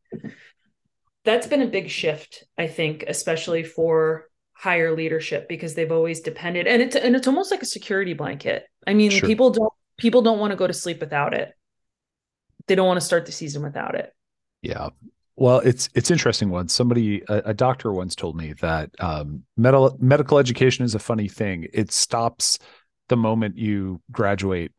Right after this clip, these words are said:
Speaker 2: um, medical school. And, you know, he was a little tongue in cheek, but basically saying what you were taught when you gradu-, in med school, what you were taught in your residency,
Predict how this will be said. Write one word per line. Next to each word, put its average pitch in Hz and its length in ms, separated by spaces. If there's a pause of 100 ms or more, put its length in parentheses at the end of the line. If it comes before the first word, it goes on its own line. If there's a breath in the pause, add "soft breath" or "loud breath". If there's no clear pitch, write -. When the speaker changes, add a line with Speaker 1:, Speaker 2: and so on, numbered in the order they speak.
Speaker 2:
um, 76 580
medical 98 280
school. 55 400 (280 loud breath)
And, 160 180
you 147 80
know, 104 240
he 147 140
was 135 140
a 160 40
little 151 140
tongue 135 220
in 110 100
cheek, 110 260
but 104 100
basically 135 320
saying 110 240
what 135 140
you 131 120
were 123 120
taught 117 380 (320 loud breath)
when 113 120
you 107 80
gradu-, 104 400
in 131 260
med 117 220
school, 113 300
what 107 120
you 110 60
were 110 80
taught 113 240
in 110 60
your 110 80
residency, 98 760